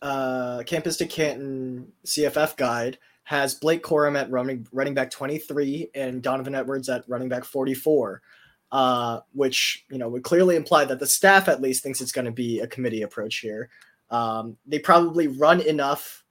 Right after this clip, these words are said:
that, such that both of them can have some sort of fantasy rel-, relevance.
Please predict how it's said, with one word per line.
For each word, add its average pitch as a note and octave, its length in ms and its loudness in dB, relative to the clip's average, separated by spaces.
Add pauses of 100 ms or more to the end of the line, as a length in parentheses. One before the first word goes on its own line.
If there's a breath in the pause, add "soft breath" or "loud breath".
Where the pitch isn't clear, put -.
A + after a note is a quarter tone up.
that, B2+ 540 -2
such - 300 -2
that B2+ 280 0 (280)
both D3 240 0
of C#3 60 -10
them C3+ 180 -4
can B2+ 120 -8
have C3 200 -6
some C#3 160 -6
sort C3+ 220 -6
of C3 80 -10
fantasy C3+ 360 -6
rel-, C3 360 -6
relevance. D3 580 -4